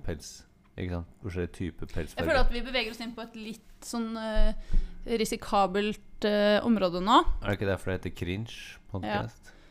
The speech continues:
Speaker 2: Ja.
Speaker 1: Nei, men jeg tenker, vi må jo få lov til å prate om det. Jeg fant jo ut i dag at det er faktisk, man kan, kan ikke si mulatt. Det burde man faktisk ikke si.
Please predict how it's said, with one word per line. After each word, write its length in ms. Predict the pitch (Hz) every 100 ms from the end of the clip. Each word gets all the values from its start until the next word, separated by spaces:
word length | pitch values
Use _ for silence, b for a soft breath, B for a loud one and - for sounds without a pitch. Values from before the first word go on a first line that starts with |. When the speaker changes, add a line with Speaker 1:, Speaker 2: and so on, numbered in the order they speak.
| b b b b
Speaker 2:
Ja. 200 | - 104
Speaker 1:
Nei, 100 | 135
men 100 | 139 120
jeg 40 |
tenker, 340 | 127 113 110 104 87 90 104
vi 80 | 113
må 140 | 110 98
jo 60 | 92
få 120 | 123
lov 80 | 98
til 60 | -
å 20 |
prate 300 | 104 85 -
om 80 | 87
det. 160 | 101 117
Jeg 160 | 113 113
fant 180 | 117 98
jo 120 | 95
ut 120 | 90 92
i 40 |
dag 220 | 85 92
at 120 | 90 -
det 160 | 87
er 80 | 87
faktisk, 400 | - 87 - - - - -
man 160 | 107
kan, 120 | 90 - -
kan 140 | - 87
ikke 520 | 101 92 92 92 92
si 280 | - 98 92
mulatt. 640 | 90 92 98 - - - -
Det 160 | - 95
burde 160 | 95 78
man 80 | 78
faktisk 240 | 82 80
ikke 120 | 80
si. 100 | 80